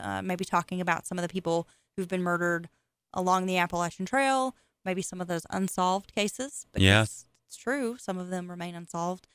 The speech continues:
Speaker 1: um, and maybe just some of the disappearances. I'll try to see if I can get a number on how many people have actually disappeared from the park and from the trail.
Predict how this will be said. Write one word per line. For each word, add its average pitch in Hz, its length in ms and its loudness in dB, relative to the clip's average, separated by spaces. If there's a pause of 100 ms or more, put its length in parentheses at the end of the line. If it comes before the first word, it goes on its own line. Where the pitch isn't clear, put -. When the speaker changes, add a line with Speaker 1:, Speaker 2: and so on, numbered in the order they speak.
(280)
Speaker 1:
um, 180 240 2
and 185 120 0
maybe 185 200 0
just 190 180 -6
some 202 160 0
of 185 100 -4
the 180 380 -2
disappearances. - 1040 -6
I'll 185 200 -6
try 185 140 -8
to 180 80 -10
see - 120 -6
if 185 80 -6
I 180 60 -4
can 185 120 -8
get 180 180 -2
a 170 40 -4
number 170 340 -2
on 160 160 -2
how 180 180 -4
many 180 160 -8
people 170 460 -4 (240)
have 185 80 -2
actually 185 300 -6
disappeared 170 720 -6
from 185 160 -10
the 190 60 -10
park 170 460 -2
and 170 220 -10
from 165 240 -8
the 165 80 -16
trail. - 320 -6